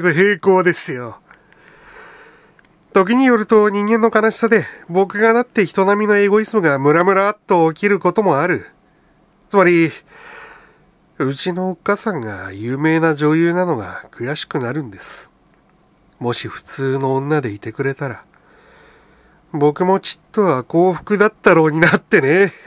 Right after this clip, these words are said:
<laughs> ねえ、おじさん。これほど情けない、馬鹿げた境遇があるもんでしょうか。おっ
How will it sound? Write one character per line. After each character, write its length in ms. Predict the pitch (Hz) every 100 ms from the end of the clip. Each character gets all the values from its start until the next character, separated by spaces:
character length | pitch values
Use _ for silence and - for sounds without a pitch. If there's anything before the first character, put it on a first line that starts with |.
| 220 - _ _ - - - - - - - - _ _ _ _ _ _ _ _ _ _ _ - - 151
<laughs> 120 | 127 123
ね 220 | 139 151
え、 60 | 151
お 100 | 107
じ 120 | 101
さ 200 | 113 101
ん。 60 | - - - _ _ _ _ _ _ _ _ _ -
こ 120 | 110
れ 100 | 107
ほ 120 | 113
ど 120 | 123
情 300 | 123 117 131
け 160 | 123 135
な 120 | 139
い、 160 | 127 - _ 147
馬 240 | 127 123
鹿 140 | 147 160
げ 120 | 156
た 160 | 101
境 280 | - 123 117
遇 280 | 123 127 127
が 280 | 127 123 120
あ 40 |
る 100 | 139
も 120 | 151 104
ん 60 |
で 100 | 92
し 120 | -
ょ 60 | 107
う 60 | -
か。 340 | - - - _ _ _ _ _ _ _ _ _ _ _ _ _ _ _ _ _ _ _ _ _ _
お 100 |
っ 40 | 113